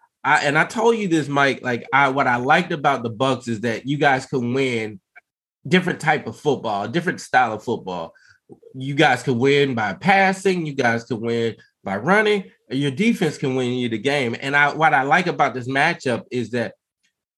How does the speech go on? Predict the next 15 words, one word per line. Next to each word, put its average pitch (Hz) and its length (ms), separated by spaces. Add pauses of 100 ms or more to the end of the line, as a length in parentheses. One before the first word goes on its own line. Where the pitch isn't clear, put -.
(220)
Vita 233 260
wouldn't 208 240
got, 151 340
he 185 140
wouldn't 220 380
have 147 180
gotten 143 340
paid 185 540
if 131 400 (480)
he 180 140
doesn't 151 320
do 156 180
this 135 240
really 135 240
good. 117 320